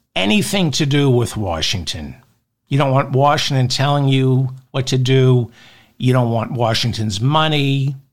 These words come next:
to feed the hungry or to fight covid. You're gonna vote for Trump because he's fun to watch and he scares all the people who take government seriously.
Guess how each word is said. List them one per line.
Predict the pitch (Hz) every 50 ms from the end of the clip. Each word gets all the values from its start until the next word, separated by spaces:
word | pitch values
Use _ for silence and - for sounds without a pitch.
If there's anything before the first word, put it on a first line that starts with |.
| _ _
to | - -
feed | - - - - 151 139 139 139 131 123 117
the | 117 107
hungry | - 123 143 147 143 123 135 147 143 139 135
or | 131 110
to | -
fight | 131 - - 123 113 107 - -
covid. | - - 135 147 147 139 117 143 143 147 139 135 127 - - _ _ _ _ _ _ _ _ _ _ _ _ _ _ _ _ _ _
You're | - 233 262
gonna | 277 277 262
vote | 214 226 226 226 220
for | - - 226
Trump | 220 - - - 330 370 349 - - - - - - _ _ _ _ _ _ _ _ _ _ _ _ _ _ _ _
because | - 156 135 175 156 139
he's | 175 170 -
fun | - - 185 185 196 180
to | - 214 196
watch | 196 233 254 277 302 254 - - - - - - -
and | 139 143
he | 147
scares | 139 - - - - - 190 226 247 269 254 208 165 143 127 170
all | 160 151 170
the | 170 175
people | - - 180 185 180 - 180 175 156 156 135 - - _ _ _ _
who | - 165
take | 127 - 143 143 131 -
government | 143 127 127 131 127 123 123 117 107
seriously. | - - - 131 127 120 104 95 85 - - - - 73 - -